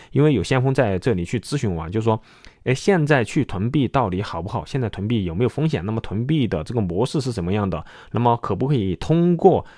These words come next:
在一些，呃，国内的一个商城或者说国内的一些应用程序去囤在上面，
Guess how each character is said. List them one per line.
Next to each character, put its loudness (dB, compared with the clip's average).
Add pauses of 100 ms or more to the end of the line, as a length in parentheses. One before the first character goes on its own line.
(160)
在 2
一 0
些， 2 (180)
呃， -6 (240)
国 4
内 6
的 0
一 -2
个 0
商 0
城 -2
或 -18
者 -2
说 -2
国 -4
内 2
的 0
一 -4
些 -4
应 -2
用 0
程 -6
序 -6
去 -2
囤 -2
在 4
上 0
面， -2